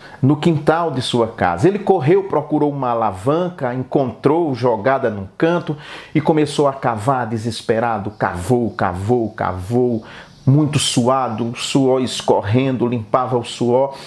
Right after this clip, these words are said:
até que ele ouviu que ela bateu num lugar fofo. Bateu naquele lugar fofo,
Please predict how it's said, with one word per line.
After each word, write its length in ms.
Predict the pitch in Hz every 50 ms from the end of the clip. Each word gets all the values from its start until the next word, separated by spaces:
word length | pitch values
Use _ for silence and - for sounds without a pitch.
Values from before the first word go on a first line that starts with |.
| - - -
até 320 | - 131 - - 175 175
que 160 | 175 175 -
ele 380 | 175 175 175 175 180 180 175 - - - - -
ouviu 540 | - 160 160 143 120 147 170 175 185 175 175
que 220 | - - 165 165 165
ela 200 | 160 165 165 160
bateu 500 | 143 156 156 156 156 - 170 165 165 156
num 160 | 156 156 151
lugar 340 | 147 135 139 147 156 151 139
fofo. 680 | - - - - 143 143 139 123 110 - - 107 95 - - - - - - -
Bateu 380 | - - 113 127 - - 165 160
naquele 300 | 156 143 143 165 139 131
lugar 360 | 131 123 120 120 120 117 -
fofo, 580 | - - - - 156 170 180 170 175 - 170